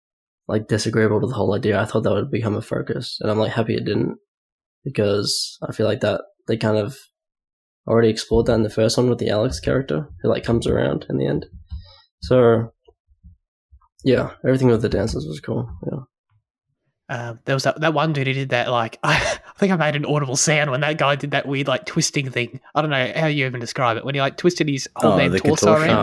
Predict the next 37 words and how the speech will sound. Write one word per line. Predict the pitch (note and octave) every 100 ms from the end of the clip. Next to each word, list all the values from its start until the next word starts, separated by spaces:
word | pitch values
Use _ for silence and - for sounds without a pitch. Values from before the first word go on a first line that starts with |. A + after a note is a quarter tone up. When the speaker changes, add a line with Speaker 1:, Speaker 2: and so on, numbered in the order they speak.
| G2+
Speaker 3:
contortionist. |
Speaker 1:
Oh, | G2+
yeah. | G2 - _ _ _ _ -
Speaker 2:
Yeah, | A#2 G#2
that | A#2 A#2
was | A#2+
insane, | A2 G#2+ - A#2 A2
dude. | G#2+ A#2 - -
I |
couldn't | - C3+
believe | A#2 A#2+ C3
that. | A2+ A2 _ _ _ _ _ _ _ _ -
Okay, | D#3 A2+ B2 -
to | G3
lean | F#3+ C4 C4
into | G3 F#3+ - E3 D3+ D3 C3+ -
what | C#3+ C#3
Fitzy | - D3+ D3
brought | C#3
up | B2+
at | -
the | A#2+
start, | - A#2 G#2 F2+ - _ _ _ _
I | _ _ -
wanna | F3+
get | E3+
your | C#3+
thoughts | - C#3 B2+
on |
this. | B2+
I | -
think | - A#3+ C4+ _ _ _ -
by | - D#3+ D#3
the | C3 -
end, | C#3 C3 A2+ G2+ B2+ - _ _ _ _ _
for | - D3
me, | C#3 C3+ A2+ G2 F#2 -